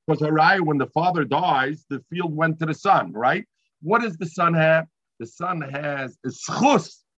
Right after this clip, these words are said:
He has a schus in them. The schus is that when he gets, that he's gonna get the field <coughs> when the father dies. So therefore,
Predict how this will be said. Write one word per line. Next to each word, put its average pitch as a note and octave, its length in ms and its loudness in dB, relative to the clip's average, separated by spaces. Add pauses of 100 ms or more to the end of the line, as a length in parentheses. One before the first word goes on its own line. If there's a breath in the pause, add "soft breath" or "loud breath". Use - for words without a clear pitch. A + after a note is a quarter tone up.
(340)
He E3+ 80 2
has E3 160 0
a E3 60 2
schus F#3+ 640 -2
in A#2 120 -6
them. G2+ 260 -12 (300)
The C#3 80 0
schus B3+ 520 -2
is D4 460 -4 (260)
that C#3+ 140 0
when C#3+ 160 0
he C#3+ 60 -2
gets, D#3+ 480 -4 (120)
that D3 140 -4
he's F3+ 240 -6
gonna F3+ 200 -6
get E3 180 -6
the E3 100 -4
field F3 500 2 (380)
<coughs> - 200 2
when D#3 260 2
the C#3 100 -2
father D3 380 0
dies. G#2+ 500 -4 (220)
So - 180 -6
therefore, A#2+ 600 -2